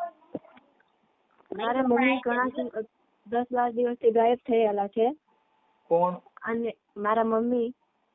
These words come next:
Speaker 2: હા, ગાયબ? ગાયબ એટલે મતલબ કોઈ હારે વિયા ગયા છે કે ગુમ થયા છે?
Speaker 1: હા, બસ અમને જે, અમને એવું જ લાગે છે. અને ઈ છે ને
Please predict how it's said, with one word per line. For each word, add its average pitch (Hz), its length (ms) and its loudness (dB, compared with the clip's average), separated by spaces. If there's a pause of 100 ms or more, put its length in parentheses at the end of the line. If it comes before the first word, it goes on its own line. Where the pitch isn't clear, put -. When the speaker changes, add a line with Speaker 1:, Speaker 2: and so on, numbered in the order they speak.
(420)
Speaker 2:
હા, 131 240 -6 (180)
ગાયબ? 165 260 -2 (180)
ગાયબ 143 280 -4
એટલે 156 140 -6
મતલબ 151 240 -6
કોઈ 143 240 -2
હારે 139 180 0
વિયા 135 300 -2
ગયા 156 220 -2
છે 180 260 -6
કે 165 140 -12
ગુમ 165 300 -6
થયા 131 200 -8
છે? 120 160 -14 (520)
Speaker 1:
હા, 226 240 0
બસ 254 320 -2
અમને 254 280 -2
જે, 262 100 0 (280)
અમને 254 380 0
એવું 254 240 0
જ 262 60 -8
લાગે 220 300 0
છે. 226 120 -6
અને 247 240 0
ઈ 262 100 0
છે 285 220 -4
ને 233 280 -2